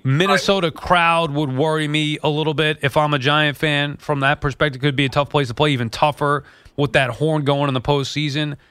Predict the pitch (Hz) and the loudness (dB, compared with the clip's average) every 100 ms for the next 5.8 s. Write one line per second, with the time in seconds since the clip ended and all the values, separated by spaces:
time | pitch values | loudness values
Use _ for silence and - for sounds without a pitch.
0 | _ _ 180 165 - 247 233 190 208 214 | _ _ 0 0 0 2 4 2 2 0
1 | 190 175 202 208 196 196 190 185 - 196 | -2 0 0 2 0 0 -2 -4 0 0
2 | 170 190 170 208 233 214 170 180 180 180 | 2 0 2 2 2 0 2 0 0 0
3 | 233 220 143 190 240 202 185 175 190 202 | 0 -2 -4 -4 -2 -2 0 0 0 0
4 | 208 - 240 240 - 254 294 247 190 165 | 0 0 -2 -2 -4 -2 0 0 0 2
5 | 160 123 165 214 277 269 175 - | 2 4 2 2 0 -2 -4 -8